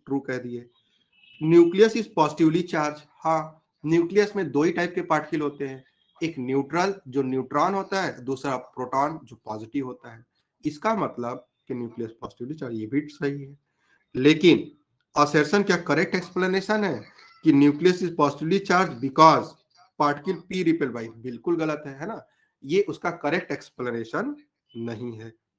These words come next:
तो बी part is correct, दोनों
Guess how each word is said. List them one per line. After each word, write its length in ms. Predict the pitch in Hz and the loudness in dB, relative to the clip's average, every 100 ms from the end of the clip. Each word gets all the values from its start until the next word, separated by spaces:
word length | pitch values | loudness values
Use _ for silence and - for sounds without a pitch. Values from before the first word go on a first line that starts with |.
| - | -10
तो 80 | 165 | -8
बी 300 | 117 139 214 | -6 -4 -4
part 280 | 214 139 131 | -2 -2 -2
is 120 | 117 | -8
correct, 480 | - 107 - _ _ _ _ _ _ _ _ - | -14 -20 -20 _ _ _ _ _ _ _ _ -6
दोनों 360 | 127 147 185 | 2 4 4